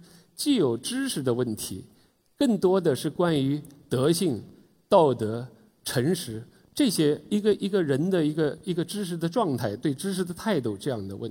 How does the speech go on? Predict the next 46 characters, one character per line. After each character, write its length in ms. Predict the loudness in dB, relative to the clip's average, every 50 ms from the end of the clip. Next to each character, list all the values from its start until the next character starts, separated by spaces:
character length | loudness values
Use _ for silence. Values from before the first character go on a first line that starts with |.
| -10 -12
题。 220 | -18 -18 -20 -20 -20 _ _ _ _ _ _ _ _ _ _ _ _ _ _ _ _ _
哥 140 | 0 0 2
白 160 | 4 4 4
尼 200 | 4 4 4 6
的 120 | 4 4
这 80 | 4 2
个 80 | 0 -2
翻 260 | 0 0 0 0 2
译， 80 | 0 -2
如 220 | 0 2 2 2 4
果 140 | 2 2
是 140 | 2 0 -4
翻 280 | -4 -2 -2 -2 0 -2
译 80 | 0
的 120 | -2 -2 -4
话， 240 | -4 -6 -8 -8 -12 -18 -20 -20 _ _ _
似 180 | -6 -2 -2 -2
乎 160 | -2 -2 -4
更 300 | 0 2 2 2 2 2
多 140 | 2 0 2
的 120 | 2 0
是 140 | 0 0 0
在 160 | 0 0 -2
挑 360 | -2 -6 -6 -6 -6 -6 -2
战 280 | 0 0 0 0 -2 -6 -14 -20 -20 _ _ _ _ _
知 180 | -4 -4 -2
识 120 | -2 -2 -2
的 120 | -2 -2
边 260 | 2 2 2 2 2
界。 200 | 0 -2 -2 -4 -6 -14 -20 -20 -20 _ _ _ _ 0
你 200 | 2 2 2 2
只 200 | 0 -6 -8 -6
知 220 | -6 -4 -4 -2
道 220 | 0 0 2 2
你， 260 | 2 2 2 2 2 2
你 200 | 0 0 0 0
所 280 | -2 -4 -4 -4 -4 -4
知 200 | -4 -6 -4 -2
道 140 | 0 0
的 120 | 0 -2 -4
只 160 | -4 -8 -8
是 140 | -6 -4 -2
你 180 | -2 -2 -4
知 180 | -4 -6 -6 -2
道 200 | -2 -2 -4 -4
的， 80 | -10